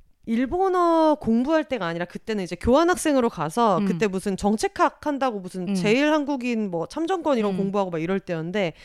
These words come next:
Speaker 1: 그런 스터디를 하고 이러다 보니까 교환학생 친구 중에 외국인 친구들이 되게 많았거든요.
Speaker 2: 어.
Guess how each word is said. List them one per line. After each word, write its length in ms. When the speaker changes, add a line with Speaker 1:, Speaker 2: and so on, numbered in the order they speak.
Speaker 1:
그런 1040
스터디를 580
하고 220
이러다 240
보니까 380
교환학생 560
친구 380
중에 540
외국인 460
친구들이 320
되게 100
많았거든요. 520
Speaker 2:
어. 260